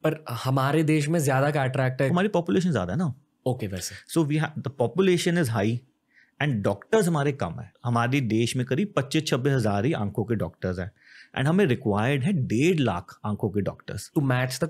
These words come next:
Speaker 1: current demand।
Speaker 2: To match the current burden of cataract। So इतना
Speaker 1: My
Speaker 2: बड़ा
Speaker 1: God।
Speaker 2: गैप है, तो बहुत सारे लोग करा नहीं पाते। Plus there is, the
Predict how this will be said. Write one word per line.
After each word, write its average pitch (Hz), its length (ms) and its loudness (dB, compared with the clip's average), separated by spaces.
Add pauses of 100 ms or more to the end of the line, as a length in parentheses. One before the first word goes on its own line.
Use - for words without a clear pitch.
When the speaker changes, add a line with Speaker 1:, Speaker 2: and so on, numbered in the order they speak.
Speaker 1:
current 127 340 2
demand। 104 360 0
Speaker 2:
To 131 200 0
match 127 300 2
the 147 80 2 (100)
current 123 240 2
burden 110 340 2
of 110 120 2
cataract। - 800 -10
So - 40 0 (100)
इतना 165 320 2
Speaker 1:
My 220 40 4
Speaker 2:
बड़ा 185 200 4
Speaker 1:
God। 170 120 0
Speaker 2:
गैप 139 280 0
है, 156 200 -2 (380)
तो 175 60 2
बहुत 131 300 2
सारे 156 160 2
लोग 151 180 0
करा 92 200 -2
नहीं 90 140 -4
पाते। 90 340 -6 (480)
Plus 240 240 2 (140)
there 160 160 4
is, 190 200 4
the 143 100 0